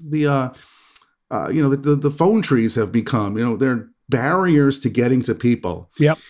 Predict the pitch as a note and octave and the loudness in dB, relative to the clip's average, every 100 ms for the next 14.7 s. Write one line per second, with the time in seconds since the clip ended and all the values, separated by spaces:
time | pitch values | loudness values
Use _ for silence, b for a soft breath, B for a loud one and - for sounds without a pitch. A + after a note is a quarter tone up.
0 | B - C#3 C3 B2+ A#2+ A#2 F3 A3 - | B -2 0 0 -4 -6 -2 -2 -2 -4
1 | C3+ C#3 E3 E3 C3 D#3 D#3 B2+ G#2+ C3+ | 0 2 2 0 0 2 2 2 2 0
2 | D#3+ C3 G#2+ F#2 G#2 A2+ - B2 A#2+ G#2+ | 2 0 0 -2 -2 -4 -2 -2 -2 -2
3 | C3+ E3+ D#3 C3+ A2+ A#2 B2 - - A#2+ | 0 0 2 0 0 0 -2 -4 -2 0
4 | A2+ - b b B2+ F3+ G#3 D3+ C3+ B2+ | 0 -4 b b -2 0 2 2 2 0
5 | B2+ C3 F3 A3 D3 - D3 C3+ B2 B2+ | 0 0 0 -2 -2 0 4 4 2 -4
6 | B B B - C3+ D#3 D#3+ D3 D#3+ C#3 | B B B -4 0 0 0 -2 0 2
7 | C3 B2 A2+ A2 _ B2+ - B2+ A#2+ A#2 | 2 0 -4 -10 _ -14 -4 0 0 0
8 | A#2+ A2+ - A2+ - - B2 A#2 D3+ D3 | -2 -6 -12 -16 -16 -10 -6 -2 0 0
9 | C3 B2+ - B2 B2+ B2 B2+ - C3+ B2+ | 2 -2 -4 -2 0 0 -2 0 0 0
10 | - G#2 F#2 F2 b b b A2+ A2+ G2+ | -4 -6 -8 -12 b b b 2 4 2
11 | F2+ - _ - A#2 A#2 G#2 - A2 A2 | -2 -14 _ -6 -2 -2 -4 -4 -4 -2
12 | A2 A2 A2 G2+ G2+ G2 G2 F2+ E2+ - | -4 -4 -4 -4 -4 -4 -6 -6 -8 -14
13 | - b b b C#3 C3 C3 B2+ D3 D3 | -16 b b b 0 2 0 0 -2 -2
14 | F3 F3+ E3 - D#3 C3 B2 | -2 0 -2 0 0 2 0